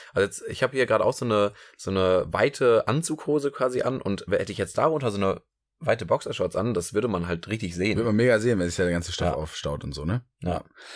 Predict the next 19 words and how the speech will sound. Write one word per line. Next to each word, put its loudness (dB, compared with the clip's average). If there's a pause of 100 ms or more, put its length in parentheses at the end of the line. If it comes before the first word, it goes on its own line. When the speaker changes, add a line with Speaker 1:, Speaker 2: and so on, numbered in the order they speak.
(140)
Speaker 2:
Aber 4
da 6
finde 0
ich's -2
halt 4
echt 2
ein 4
bisschen 2
unkonkret -2
von 0
der 2
Bezeichnung 0
her. 0
Also 2
es 0
ist, -4
es -4
ist -2
schon, 0